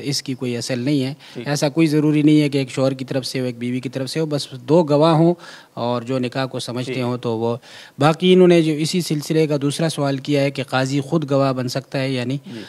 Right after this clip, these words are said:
Speaker 1: تو اس کے بارے میں یہ تفصیل ہے کہ اگر قاضی کے علاوہ،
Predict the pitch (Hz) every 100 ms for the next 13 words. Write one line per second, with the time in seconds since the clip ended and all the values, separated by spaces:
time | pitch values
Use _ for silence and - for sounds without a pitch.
0 | - - 143 143 147 175 165 - - -
1 | 175 147 147 156 151 143 143 131 - 147
2 | 131 135 135 135 131 123 139 147 143 131
3 | 131 143 135 139 123 113 117 123 117